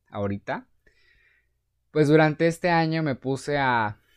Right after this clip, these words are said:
a, a estudiar más profundamente todos estos temas. Conecté con los ángeles, que les voy a hacer un, un episodio especial también sobre los ángeles, de cómo llegaron a mi vida. Este,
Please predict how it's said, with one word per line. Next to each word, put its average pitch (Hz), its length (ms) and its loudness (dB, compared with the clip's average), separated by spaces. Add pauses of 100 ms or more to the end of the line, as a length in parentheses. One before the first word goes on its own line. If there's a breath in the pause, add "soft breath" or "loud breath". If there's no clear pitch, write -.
(840 soft breath)
a, 117 300 -2
a - 40 -4
estudiar 127 420 -2
más 139 160 -6
profundamente 131 720 -6
todos 127 320 -2
estos 110 380 -14
temas. 127 800 -4 (360 soft breath)
Conecté 139 420 -6
con 120 180 -4
los 110 200 -6
ángeles, 131 520 -2
que 113 120 -10
les 104 80 -6
voy 113 100 -2
a 113 40 0
hacer 117 160 -6
un, 113 160 -8 (100)
un 123 140 -6
episodio 117 420 -8
especial 107 380 -10
también 107 280 -8
sobre 110 220 -8
los 92 220 -8
ángeles, 120 460 -6
de 107 80 -8
cómo 110 240 -6
llegaron 107 320 -4
a 101 60 -6
mi 98 160 -6
vida. 147 600 -4 (800 soft breath)
Este, 104 1040 -6